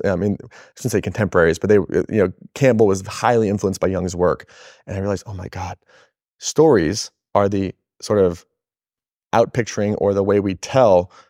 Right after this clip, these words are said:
the own journey that we have to go through." And most people live vicariously through a film or through a story. And what I realized was, is like, "Oh my God, let's get people on their own journey.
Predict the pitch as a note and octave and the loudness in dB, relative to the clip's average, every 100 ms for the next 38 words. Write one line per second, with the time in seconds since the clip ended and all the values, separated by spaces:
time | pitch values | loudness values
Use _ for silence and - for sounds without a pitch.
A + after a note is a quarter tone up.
0 | _ - A#2 - A2 G#2+ G#2+ G#2 G2 - | _ -10 -4 0 2 2 0 0 0 -2
1 | G#2 G2 G2 F2+ D#2 G2+ A#2 - D#2 D2+ | -2 -2 -4 -6 0 2 2 0 -4 -4
2 | - _ _ - A2+ B2 C3 A#2+ G#2+ G#2 | -6 _ _ -4 2 2 2 -2 0 0
3 | G2 F#2+ A#2 A2 G#2 F#2+ F#2 F2+ - _ | -2 -2 0 0 0 -2 -6 -8 -16 _
4 | - G2+ F2+ - - D3 - - _ - | -12 -6 -6 -6 0 0 0 -10 _ -4
5 | F#2 F2+ F2+ E2+ - D3 G#2 G2 _ _ | -2 -2 -6 -6 0 2 2 -4 _ _
6 | - G#2+ D3 D3 F#2+ F#2+ F#2+ F2+ F#2+ D#2 | -2 2 4 6 6 4 2 2 2 -4
7 | - G2+ F2+ A#2 B2 F2 F2+ _ - B2 | -4 -12 -4 2 2 2 -2 _ -8 -8
8 | - C3+ A2 F#2 F2+ F#2+ B2 F#2 B1+ A#1+ | -6 -6 -2 -2 0 0 0 -2 -8 -10